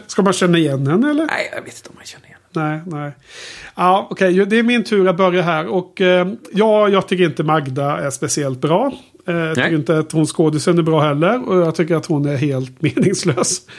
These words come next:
Speaker 1: i mina
Speaker 2: Ja.
Speaker 1: ögon.
Speaker 2: Härligt.
Speaker 1: Däremot så tycker jag att hon som spelar Patricia Fearing i Never Say Never Again är ju, eh, störtskön. Hon heter
Speaker 2: Mm.
Speaker 1: Pr-, Prunella G.
Speaker 2: Just
Speaker 1: Och,
Speaker 2: det.
Speaker 1: eh, var skådis, eh, lite, men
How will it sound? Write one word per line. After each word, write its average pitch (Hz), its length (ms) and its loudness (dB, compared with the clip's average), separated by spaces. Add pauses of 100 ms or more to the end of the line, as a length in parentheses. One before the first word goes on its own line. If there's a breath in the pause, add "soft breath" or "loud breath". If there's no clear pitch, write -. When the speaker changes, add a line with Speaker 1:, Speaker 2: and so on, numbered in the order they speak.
(140 loud breath)
Speaker 1:
i 226 120 2
mina 170 220 4
Speaker 2:
Ja. 165 140 2
Speaker 1:
ögon. 156 340 0 (460 loud breath)
Speaker 2:
Härligt. 101 260 -2
Speaker 1:
Däremot 220 280 4
så 202 120 4
tycker 190 300 0
jag 170 140 4
att 165 80 -2
hon 180 160 2
som 160 100 -6
spelar 156 400 2
Patricia 160 460 0
Fearing 175 540 2
i 160 380 0
Never 151 220 0
Say 156 160 -4
Never 143 160 0
Again 151 280 0
är 156 100 -2
ju, 147 200 0
eh, 165 60 0 (580)
störtskön. 180 500 0 (400 loud breath)
Hon - 180 0
heter 190 160 2
Speaker 2:
Mm. 185 160 4
Speaker 1:
Pr-, - 360 -8
Prunella 190 460 4
G. 196 340 0 (1080 loud breath)
Speaker 2:
Just 120 220 0
Speaker 1:
Och, 254 60 -4
Speaker 2:
det. 202 60 2
Speaker 1:
eh, 196 100 2
var 208 460 -2
skådis, 202 500 -2
eh, 220 320 0 (100)
lite, 220 440 2
men 196 480 2